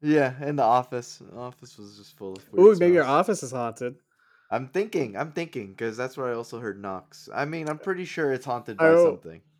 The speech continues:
Speaker 2: All right, so, so Ryan, did you, did you feel a hot or a cold spot?
Speaker 1: I mean, that's hard to say. That's hard to say, you know, 'cause, um, uh, the, the building is, uh, air conditioned, and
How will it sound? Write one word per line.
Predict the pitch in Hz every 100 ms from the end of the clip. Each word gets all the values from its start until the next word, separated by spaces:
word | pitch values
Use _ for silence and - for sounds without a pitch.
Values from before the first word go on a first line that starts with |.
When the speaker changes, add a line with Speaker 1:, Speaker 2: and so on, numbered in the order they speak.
| _ _ -
Speaker 2:
All | 147
right, | 139 127
so, | - 160 -
so | 151 156
Ryan, | 147 147 135 123 117
did | 147 135
you, | 160
did | 156 143 135
you |
feel | 139 156 147
a |
hot | 127 147 156 190 -
or | - 135 151
a |
cold | 156 139 147
spot? | - 196 220 240 _ _ _ _ _ _ _ _ _ _ _ _ _ -
Speaker 1:
I | 139
mean, | 139 143
that's | 151
hard | 170 160 156
to | 156
say. | 143 131 - _ - _ _
That's | 156 175
hard | 202 190
to | 156
say, | 143 - 101 90 90 _
you | 95 98
know, | 92 95 95 _
'cause, | - 107 98
um, | 101 98 95 90 90 _ _ _ _ _ _ - _ _
uh, | 95 95 92 -
the, | - 113 107 104 101 85 _ _ _ _ _
the | 110
building | 107 123 127 127
is, | 110 98 95 92 85 - -
uh, | 80 -
air | 104
conditioned, | 107 120 120 123 143 139 135 -
and | 101 101 98